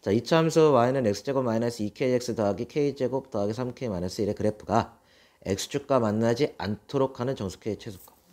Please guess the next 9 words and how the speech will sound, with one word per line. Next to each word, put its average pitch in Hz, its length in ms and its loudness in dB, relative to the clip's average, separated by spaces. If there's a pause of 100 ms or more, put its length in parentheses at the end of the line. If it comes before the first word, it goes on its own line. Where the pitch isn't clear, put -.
(1500)
뭐지? 87 360 -6 (1600)
뭐지? - 340 -10 (1500)
이 110 120 -2 (140)
차 123 320 4
함수가 120 760 0 (1200)
X축과 - 760 -4
만나지 107 560 0
않아. 80 300 -6 (1400)
뭐지? 85 440 -2